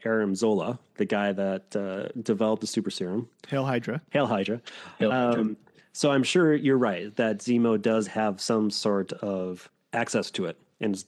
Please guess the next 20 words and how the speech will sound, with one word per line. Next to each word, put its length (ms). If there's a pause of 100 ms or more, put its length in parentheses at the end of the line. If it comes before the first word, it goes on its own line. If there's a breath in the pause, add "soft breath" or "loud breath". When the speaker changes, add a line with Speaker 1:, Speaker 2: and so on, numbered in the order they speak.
Speaker 1:
tried 240
to 80
develop 340
or 60
knows 320
somebody 200
that's 180
tried 340
to 60
develop. 340
So 100
it's 120
gonna 100
be 60
interesting 400
to 80
see, 360 (360 loud breath)
<laughs> 300
to 80
see 440